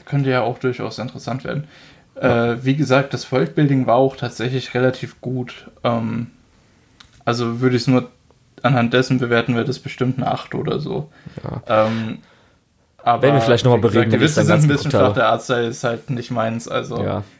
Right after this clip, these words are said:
Speaker 1: entsprechend, ja. Gut, ähm, gehen wir weiter. <laughs>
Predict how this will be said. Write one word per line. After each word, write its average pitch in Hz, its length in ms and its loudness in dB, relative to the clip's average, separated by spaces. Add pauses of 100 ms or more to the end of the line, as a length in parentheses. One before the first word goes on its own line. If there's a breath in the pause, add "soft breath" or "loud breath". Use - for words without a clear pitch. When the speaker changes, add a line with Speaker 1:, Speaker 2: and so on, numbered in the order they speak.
Speaker 1:
entsprechend, 107 560 -8 (340 soft breath)
ja. 104 240 -4 (520 soft breath)
Gut, 202 420 -4
ähm, 135 460 2
gehen 143 180 0
wir 143 120 4
weiter. 135 460 2 (1160 loud breath)
<laughs> - 0 -